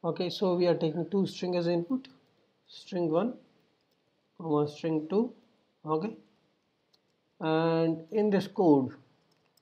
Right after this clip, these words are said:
first we will get the character count object, because this is going to give us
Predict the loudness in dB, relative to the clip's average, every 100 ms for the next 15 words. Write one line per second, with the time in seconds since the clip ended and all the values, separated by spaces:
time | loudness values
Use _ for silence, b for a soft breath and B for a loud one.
0 | _ _ _ -2 0 0 0 0 0 2
1 | 2 2 2 0 -2 -2 -2 -2 -2 0
2 | 2 4 2 -2 -4 -6 -8 -20 _ _
3 | _ _ _ _ _ _ _ _ _ _
4 | _ _ _ _ _ _ _ _ _ _
5 | _ _ _ _ _ _ _ _ _ _
6 | _ _ _ _ _ _ _ _ _ _
7 | _ -16 -4 2 4 2 -2 -6 -4 -6
8 | 0 2 2 0 0 2 4 2 -2